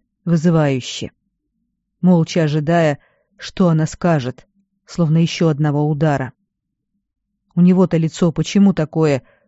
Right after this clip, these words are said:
будто хлыстом огрели, а руки связаны? Кровь бросилась в виски. От того, что просилась на язык, Ло сама испугалась. И потому, проглотив несказанное, отчеканила надменно:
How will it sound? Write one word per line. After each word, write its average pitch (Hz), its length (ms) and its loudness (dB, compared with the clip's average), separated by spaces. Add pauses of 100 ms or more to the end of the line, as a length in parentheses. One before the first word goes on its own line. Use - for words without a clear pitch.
(160)
будто 160 260 -4
хлыстом 170 480 0
огрели, 151 540 -2 (260)
а 170 120 0
руки 160 220 0
связаны? 143 600 -2 (1600)
Кровь 226 260 6
бросилась 190 500 2
в - 40 -12
виски. 165 520 -2 (380)
От 175 120 -2
того, 170 180 2
что 165 200 -2
просилась 165 520 0
на 160 140 0
язык, 185 380 0 (400)
Ло 202 140 2
сама 156 360 -2
испугалась. 151 720 -4 (840)
И 196 80 -2
потому, 220 440 2
проглотив 165 580 -2
несказанное, 185 840 0 (360)
отчеканила 170 760 -2
надменно: 143 600 -4